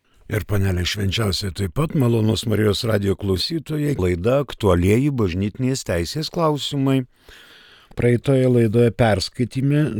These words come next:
tūkstantis trys šimtai dvidešimt antrąjį kanoną. Dabar jį dar pakartosime.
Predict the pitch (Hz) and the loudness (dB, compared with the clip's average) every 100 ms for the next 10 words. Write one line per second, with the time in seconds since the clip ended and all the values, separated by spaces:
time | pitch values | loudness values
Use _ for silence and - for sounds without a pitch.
0 | 104 127 120 - 117 104 101 - 113 143 | -2 -2 -2 -2 0 0 -2 -2 2 2
1 | - 147 135 123 127 90 95 101 104 - | 2 0 0 0 -2 0 -2 0 -2 0
2 | 104 104 - 95 80 - 92 82 82 - | -2 -2 -2 -2 -2 -6 -8 -6 -8 -8
3 | 85 78 73 78 76 - _ - - - | -8 -6 -8 -8 -10 -12 _ -20 -20 -12
4 | 104 120 170 180 139 101 110 - 120 113 | -2 0 2 0 2 0 -2 -4 -2 -2
5 | 101 - 82 76 - 78 69 | -2 -4 -4 -4 -8 -8 -12